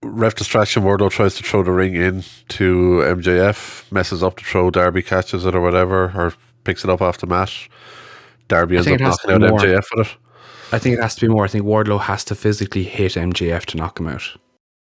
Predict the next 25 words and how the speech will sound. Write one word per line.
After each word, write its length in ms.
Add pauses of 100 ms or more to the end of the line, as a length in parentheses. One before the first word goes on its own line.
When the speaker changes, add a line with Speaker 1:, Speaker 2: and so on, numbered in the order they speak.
(880)
Speaker 1:
Mm. 280 (1120)
Hit 180
Speaker 2:
I'd 200
Speaker 1:
him 60
with 100
a 20
Speaker 2:
go, 60
I'd 140
go 140
Speaker 1:
clothesline 40
or 0
Speaker 2:
to 60
that 60
Speaker 1:
something. 280
Speaker 2:
level. 220 (680)
Yeah, 440
or 340
he 140
puts 240
on 140
the 100
ring 300
and 120
hits, 720
uh, 540